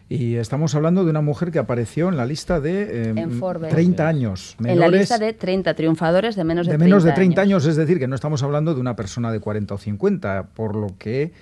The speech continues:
Speaker 1: eh, hay esquemas clásicos, eh, casi carpetobetónicos, que se mantienen
Speaker 2: Que
Speaker 1: o que
Speaker 2: perviven.
Speaker 1: intentan mantenerse y que afortunadamente surgen personas como Whitney Wolf que,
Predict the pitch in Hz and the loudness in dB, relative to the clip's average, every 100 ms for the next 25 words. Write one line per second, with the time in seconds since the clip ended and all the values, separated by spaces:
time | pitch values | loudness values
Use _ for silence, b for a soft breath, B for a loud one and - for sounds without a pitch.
0 | b b - 98 95 95 95 - 123 123 | b b -8 -6 -6 -8 -8 -6 -6 -6
1 | - 156 139 165 - - - _ - 123 | -4 -2 -2 -2 -4 -10 -14 _ -6 -4
2 | - 127 147 202 - - 98 92 - - | -4 -8 -8 -10 -12 -10 -8 -8 -10 -8
3 | 104 113 - 117 120 104 117 117 135 135 | -6 -4 -4 -4 -6 -4 -4 -2 -4 -4
4 | 165 - 101 107 107 107 214 127 107 131 | -6 -8 -8 -6 -6 -4 -4 -2 -4 -4
5 | 160 139 160 170 202 160 127 170 175 180 | -6 -4 0 6 6 6 4 2 2 0
6 | 165 120 113 120 131 - 170 156 113 98 | -2 -2 -4 -4 -6 -6 -4 -2 -2 -2
7 | 92 98 92 98 110 117 117 127 110 143 | -4 -6 -6 -6 -4 -4 -4 -4 -2 -2
8 | B B B - 139 123 - 123 120 110 | B B B -12 -6 -6 -4 -2 0 0
9 | 107 92 101 - 131 131 156 - 98 101 | -2 -2 -6 -4 -2 -2 -4 -8 -4 -4
10 | 98 98 95 95 92 95 113 120 117 123 | -2 -4 -4 -4 -6 -6 -4 -2 0 2
11 | 143 160 - - 95 90 | 2 0 -8 -10 -8 -8